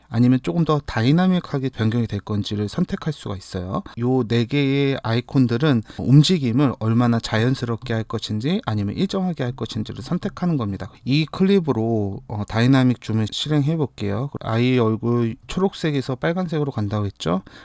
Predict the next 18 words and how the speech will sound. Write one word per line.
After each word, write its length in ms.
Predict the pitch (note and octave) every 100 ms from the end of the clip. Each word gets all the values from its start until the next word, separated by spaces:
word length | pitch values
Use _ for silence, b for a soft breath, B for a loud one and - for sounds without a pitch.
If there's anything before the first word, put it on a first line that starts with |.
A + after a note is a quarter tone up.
| B
아이 260 | A2 A2+
얼굴에서 560 | A#2 G#2 A2 A2 - F3 G3
전체적인 460 | G#2+ G#2+ A2+ A2+
화면까지 640 | A2 D#3 E3+ - B2 C3 C#3+ -
나오는 400 | G#2+ G#2+ A2+ A2
형태인데 600 | D3 - C3 C3 D#3 A#2+ B -
플레이를 460 | F#3+ F#3+ F3+ D3
해보면 440 | D#3+ D#3 D#3 G3 A3+ b b
이렇게 600 | A2+ G#2+ A2 A2 - - b b -
일정하게 720 | F#3 - G#3+ G3+ F3+ C#3+ B2+
확대가 440 | B2 - D3+ B2+
되죠. 400 | A2+ F#2 G2 B2+ A3 B B -
다음 340 | A#2 C3+ D#3+
걸로 340 | - C3+ A#2 G#2+
해보면 580 | D3 C#3+ C#3 D#3+ A2+ - - _ _ _ _ _ _ _ _ _ _ _ _ _ _ _ _ _ _ _ _ _ _ _ _
조금 300 | E3+ F3 D#3 B2
움직임이 840 | C3+ C#3+ E3+ D3+ C#3+ F#3 A3 G#3+
이렇게 260 | A2 -